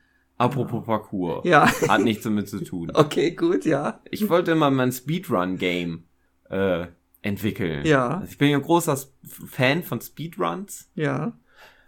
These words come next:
Speaker 1: Und, äh, die Idee war halt, dass du so ein Spiel hast, wo es halt schon direkt von Anfang an darum geht,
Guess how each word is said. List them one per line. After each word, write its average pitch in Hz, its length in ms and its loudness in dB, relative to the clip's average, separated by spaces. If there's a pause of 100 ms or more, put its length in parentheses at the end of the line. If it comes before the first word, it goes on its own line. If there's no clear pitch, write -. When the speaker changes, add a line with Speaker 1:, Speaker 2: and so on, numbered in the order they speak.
(340)
Speaker 1:
Und, 120 920 6 (920)
äh, 117 580 0 (540)
die 113 420 -2
Idee 127 340 4
war 170 200 6
halt, 151 460 2 (1160)
dass 98 260 -8
du 107 140 -4
so 101 100 -2
ein 98 80 -2
Spiel 170 340 -2
hast, 165 260 -2
wo 120 40 0
es 123 120 -6
halt 123 120 0
schon 117 320 0 (520)
direkt 127 260 2
von 120 140 -2
Anfang 110 300 -2
an 147 180 2
darum 101 260 0
geht, 160 520 0